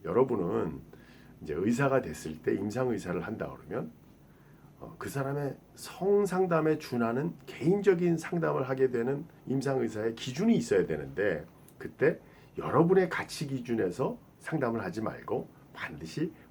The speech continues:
환자의 눈높이에서 상담을 하면 좋겠다. 이런 얘기를 제가 막 강조한 적이 있어요. 왜냐하면 그때 제가 이제 젊은 교수인데 뭐 학생들한테 이게 너무 중요한 거나 이제 생각이 들어서 막 얘기를 했었죠.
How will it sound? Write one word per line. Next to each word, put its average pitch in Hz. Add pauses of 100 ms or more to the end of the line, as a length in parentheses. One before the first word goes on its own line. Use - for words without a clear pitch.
환자의 185
눈높이에서 117
상담을 131
하면 117
좋겠다. -
이런 156
얘기를 120 (280)
제가 101
막 101
강조한 117
적이 98
있어요. 92
왜냐하면 123
그때 -
제가 117
이제 120 (400)
젊은 139
교수인데 107
뭐 101 (280)
학생들한테 135
이게 98 (180)
너무 240
중요한 175
거나 117
이제 98
생각이 117
들어서 87
막 87
얘기를 85
했었죠. -